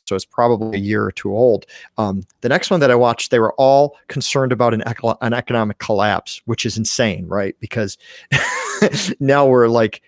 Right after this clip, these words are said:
we're talking about this, right? We're talking about this right now. Like, what happens? And, uh, they're, um,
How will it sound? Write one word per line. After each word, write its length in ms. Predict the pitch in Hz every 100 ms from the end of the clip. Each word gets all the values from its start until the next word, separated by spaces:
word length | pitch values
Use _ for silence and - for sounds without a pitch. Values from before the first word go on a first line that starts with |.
| -
we're 100 | 127
talking 420 | 160 202 - 117
about 260 | 98 98 -
this, 180 | 95
right? 100 | 110
We're 100 | 127
talking 240 | 123 139 143
about 160 | 131
this 140 | 120 107
right 280 | 107 117 110
now. 240 | 139 123
Like, 180 | 101 -
what 180 | 107 113
happens? 460 | 139 - 92 - _ - - - -
And, 260 | 110 101
uh, 240 | 101 95 82 _ _ _ _ _ _ _ _ _ _ _ _ - _ -
they're, 360 | 123 113 110
um, 400 | 101 90 85 87